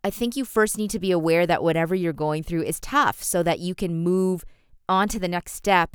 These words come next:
and figure out what you need to do next to help you. The second thing is journal. And I know there are people out there who are not a fan of journaling and they say it takes too much time,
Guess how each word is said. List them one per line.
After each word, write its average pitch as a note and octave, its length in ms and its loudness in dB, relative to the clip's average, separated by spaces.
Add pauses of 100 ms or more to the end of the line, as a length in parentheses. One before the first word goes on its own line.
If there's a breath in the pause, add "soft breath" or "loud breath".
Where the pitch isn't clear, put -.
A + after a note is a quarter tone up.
and D#3+ 180 -4
figure D#3+ 440 0
out D3 300 2
what D3 300 -2
you D3+ 140 -6
need C#3+ 160 -4
to C3+ 80 -12
do C3 180 -6
next - 400 -8
to C#3+ 80 -10
help C3 300 -10
you. A2+ 100 -10 (1200)
The F#3+ 140 -2
second B3 440 -2
thing F3+ 420 0
is E3 340 0
journal. C3 460 -4 (340)
And F3+ 140 2
I F3+ 60 2
know G3 500 4
there A3 180 4
are G3+ 60 2
people F#3 340 2
out D#3+ 160 4
there D3 360 4 (500 soft breath)
who F3 160 0
are E3 120 0
not E3 360 4
a D4+ 60 0
fan G3+ 400 2
of G#3 100 0
journaling F3 680 2
and E3 100 -2
they D#3+ 80 0
say F3+ 160 -2
it E3 60 -4
takes - 300 -8
too - 140 -6
much G3+ 220 -4
time, E3 580 0